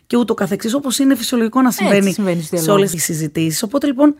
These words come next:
Speaker 1: ναι, κάποιος μπορεί να το απομονώσει και να πάρει ένα τελείως διαφορετικό μήνυμα από αυτό που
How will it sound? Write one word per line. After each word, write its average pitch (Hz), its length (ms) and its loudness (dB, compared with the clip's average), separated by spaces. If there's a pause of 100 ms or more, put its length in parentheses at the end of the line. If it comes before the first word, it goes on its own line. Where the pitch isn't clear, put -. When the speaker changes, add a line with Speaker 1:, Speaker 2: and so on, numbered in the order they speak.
Speaker 1:
ναι, 269 140 2
κάποιος 269 260 -2
μπορεί 262 160 2
να 277 120 4
το 214 80 0
απομονώσει 180 760 2
και 247 100 -2
να 226 140 0
πάρει 254 240 0
ένα 277 180 2
τελείως 240 320 -2
διαφορετικό 233 480 -4
μήνυμα 220 640 2
από 202 240 -6
αυτό 202 280 -2
που 202 260 -2